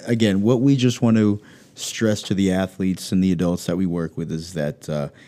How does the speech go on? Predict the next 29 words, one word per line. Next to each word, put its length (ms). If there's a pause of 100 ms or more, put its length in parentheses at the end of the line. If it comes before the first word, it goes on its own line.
(420)
you 80
know, 100
we 120
see 140
you 120
guys 260
trying 280
very 220
hard, 480
and 640 (380)
I 40
know 160
Adrian 440
feels 300
this 180
way, 220
but 140
I 120
feel 200
extremely 440
grateful 380
just 220
to 60
be 120
a 40
part 260
of 120
y'all's 340
journey. 460